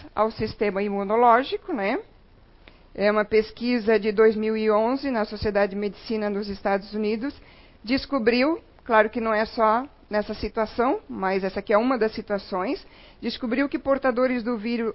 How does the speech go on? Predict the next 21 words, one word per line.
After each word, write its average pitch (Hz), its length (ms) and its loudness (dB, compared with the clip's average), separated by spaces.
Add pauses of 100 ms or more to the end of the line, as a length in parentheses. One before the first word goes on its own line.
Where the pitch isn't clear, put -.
H 240 400 4
I 233 100 0
V 214 260 2
que 220 160 -8
perdoavam 254 920 4
de 214 140 -4
verdade 240 640 2
alguém 233 520 0 (340)
que 214 100 -8
tinha 220 260 -4
magoado 196 560 0
eles, 277 400 4 (280)
apresentavam 240 720 4
um 240 40 -4
maior 240 440 4
nível 277 460 -2
de 233 120 -6
células 254 460 -2 (100)
C 285 140 -2
D 269 100 -4
quatro, - 640 -4